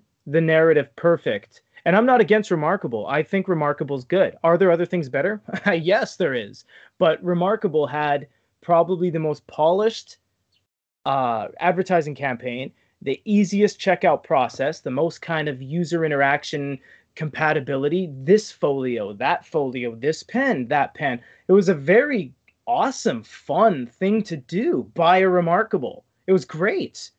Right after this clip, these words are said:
It <laughs> was really good. And it was hands down probably the best marketed item in the e-paper scope. I mean, like you said, look at Barnes and Noble hasn't even done anything on their YouTube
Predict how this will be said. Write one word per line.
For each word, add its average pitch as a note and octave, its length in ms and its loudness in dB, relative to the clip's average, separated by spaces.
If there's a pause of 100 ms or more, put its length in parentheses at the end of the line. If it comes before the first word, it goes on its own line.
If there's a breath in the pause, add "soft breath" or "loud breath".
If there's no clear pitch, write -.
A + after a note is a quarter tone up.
(200)
It G3 260 -2
<laughs> - 0 -
was A#3+ 240 4
really A3+ 420 4
good. F3+ 460 -4 (300 loud breath)
And G3 160 2
it G#3 40 4
was G3 240 0
hands F#3 420 -2
down F3+ 340 0
probably G3 500 0
the E3+ 100 -2
best E3 320 0
marketed F3 640 0
item D#3 460 2 (400 soft breath)
in G3 160 4
the G3 160 0
e-paper G3 360 0
scope. A3 480 4
I D#3+ 60 0
mean, F3 160 0
like - 180 -2
you F#3 80 -6
said, G#3 260 -2
look F#3 160 -4
at F#3 140 0 (220 soft breath)
Barnes G#3+ 280 2
and G#3 100 0
Noble G3+ 440 0 (100)
hasn't A3 280 0
even F3+ 260 -4
done F#3+ 260 2
anything F#3 340 0
on E3 100 -2
their D#3 80 -2
YouTube E3+ 500 -2